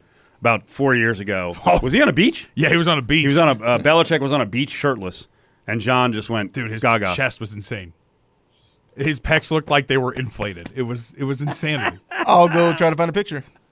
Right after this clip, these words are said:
Speaker 2: I'll never forget
Speaker 1: He's
Speaker 2: it.
Speaker 1: the definition of barrel-chested.
Speaker 2: I don't, I don't think I could, I don't think if I tried,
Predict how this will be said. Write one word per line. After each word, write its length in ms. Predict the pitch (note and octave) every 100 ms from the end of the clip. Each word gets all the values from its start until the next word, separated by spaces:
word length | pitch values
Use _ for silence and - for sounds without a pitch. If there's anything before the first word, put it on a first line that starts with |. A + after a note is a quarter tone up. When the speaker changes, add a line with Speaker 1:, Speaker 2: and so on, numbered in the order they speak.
| - E4+ - _ - - _ - - _ - _ _ _ _ _ _ - A#2
Speaker 2:
I'll 100 | A#2
never 240 | C#3+ C3+
forget 240 | A#2+ G#2 C3+
Speaker 1:
He's 120 | G3
Speaker 2:
it. 40 | F#3
Speaker 1:
the 60 | F3
definition 500 | F#3 - G3 D#3 G#3
of 80 |
barrel-chested. 640 | E3+ A3 D#3+ - F2+ F2+ - _ _ _ _ _
Speaker 2:
I 100 | B2
don't, 200 | F3 F3 - _ _
I 100 | D#3
don't 140 | F#3+ A3+
think 160 | G#3+
I 120 | G3 E3+
could, 260 | D#3 B2 - _ _ _ _ _ _
I 120 | - G3
don't 160 | A3
think 180 | F#3 F#3+
if 140 | F#3 D3+
I 80 |
tried, 680 | B2+ - C3+ C3 G#2+ F#2